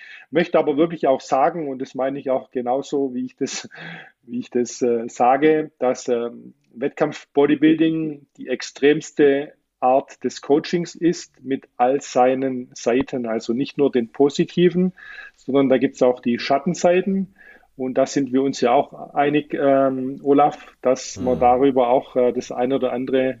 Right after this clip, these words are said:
Speaker 1: äh, für die Zuhörerinnen und Zuhörer, äh, mal nach draußen transportieren kann und auch sollte.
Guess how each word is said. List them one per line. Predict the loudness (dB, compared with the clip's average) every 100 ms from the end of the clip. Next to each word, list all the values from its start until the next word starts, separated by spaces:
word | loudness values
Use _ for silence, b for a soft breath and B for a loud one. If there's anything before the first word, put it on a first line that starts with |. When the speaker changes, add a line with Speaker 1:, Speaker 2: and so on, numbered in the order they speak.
| -10
Speaker 1:
äh, | -8 -8
für | -4 -4
die | 0 2 0 -2 _ _ _
Zuhörerinnen | 0 4 4 4 4 2
und | -2
Zuhörer, | 0 2 4 4 4 0 B B B B B -4
äh, | -2 0
mal | 2 2
nach | 2 -2
draußen | 0 0 0 -4
transportieren | -2 -4 -4 -6 -2 -2 -2 -4
kann | -2 -2 -2
und | -4 -2
auch | 0 0
sollte. | -2 -2 -2 -4 -6 -6